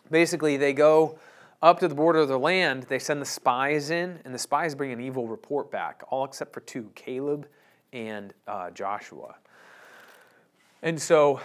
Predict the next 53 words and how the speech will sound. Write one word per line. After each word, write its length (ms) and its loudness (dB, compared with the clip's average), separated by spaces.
they 100 2
all 180 6
murmur. 480 2
They 140 -4
say, 200 -2
"Oh, 840 0
you 140 -4
know, 240 -4
God 340 2
should 180 -8
have, 140 -6
you 60 -4
know, 160 -2
why 180 2
didn't 180 -8
you 60 -12
kill 300 -4
us 200 -4
in 120 -8
Egypt 400 -8
and 180 -12
just 180 -12
bring 200 -6
us 100 -10
here 180 -6
to 60 -6
get 220 -4
killed 260 -4
by 140 -4
the 80 -10
people 320 -8
of 60 -8
the 100 -4
land?" 420 -4
Because 240 -14
they 120 -4
didn't 180 -6
believe 420 -4
his 180 -6
word, 380 -4
'cause 140 -20
he 100 -12
said 220 -4
he 120 -16
would 200 -10
drive 560 -2
out 240 0
those 240 -10
nations 420 -12
from 160 -20
amongst 360 -12
them. 180 -18
But 160 -12